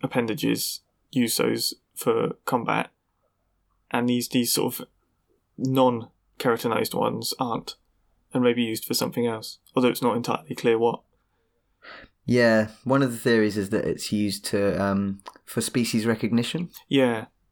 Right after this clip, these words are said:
Speaker 2: So you can tell who you're supposed to be mating with based on what they've got on their face.
Speaker 1: Would make sense. There's a lot of chameleons
Speaker 2: Yeah.
Speaker 1: out there.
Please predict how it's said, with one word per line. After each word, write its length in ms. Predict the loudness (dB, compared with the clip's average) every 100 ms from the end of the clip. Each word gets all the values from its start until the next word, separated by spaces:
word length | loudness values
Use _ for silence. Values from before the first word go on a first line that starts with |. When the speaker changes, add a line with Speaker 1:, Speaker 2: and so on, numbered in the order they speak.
| _ _ _ _ _ -20 -20 -20 -20 -6
Speaker 2:
So 160 | 2
you 160 | 4 4
can 160 | 2
tell 280 | 4 4 4
who 80 | 4
you're 100 | 2
supposed 280 | 2 0 0
to 60 |
be 60 | 2
mating 260 | 2 2 0
with 180 | -2
based 280 | -2 -2 -2
on 120 | 0
what 100 | 2 0
they've 120 | 2
got 120 | 0
on 60 | 0
their 100 | 0
face. 400 | 0 0 -2 -14 -20 -20 -20 -20 _ _ -4
Speaker 1:
Would 140 | -2 0
make 160 | -2
sense. 520 | 0 0 -2 -4 -8 _ _ -8
There's 160 | -4
a 40 | 0
lot 100 | -2
of 60 |
chameleons 400 | -2 0 0 2
Speaker 2:
Yeah. 120 | 4 4
Speaker 1:
out 80 |
there. 220 | 2 -2